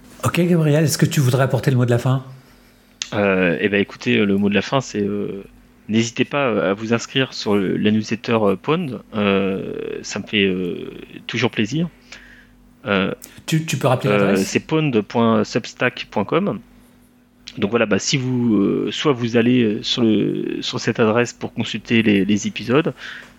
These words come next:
Speaker 2: soit vous pouvez vous inscrire, euh, sur le newsletter. Euh, n'hésitez pas évidemment, euh, à, à faire des commentaires, euh, dans les espaces dédiés. Euh, moi, ça m'intéresse toujours de savoir, euh, ce qui a le plus plu, euh, aux lecteurs, euh,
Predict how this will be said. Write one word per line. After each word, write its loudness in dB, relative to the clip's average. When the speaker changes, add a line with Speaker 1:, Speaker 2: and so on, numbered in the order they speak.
Speaker 2:
soit 0
vous -4
pouvez 0
vous -2
inscrire, 0
euh, 2
sur -2
le 4
newsletter. 0
Euh, 2
n'hésitez 0
pas 0
évidemment, 0
euh, -6
à, -2
à -12
faire 0
des 0
commentaires, 2
euh, -10
dans -2
les -2
espaces -2
dédiés. 0
Euh, 2
moi, 2
ça -4
m'intéresse 0
toujours -2
de -2
savoir, 0
euh, -8
ce -10
qui -2
a 6
le 2
plus -6
plu, -4
euh, -2
aux -8
lecteurs, 0
euh, -6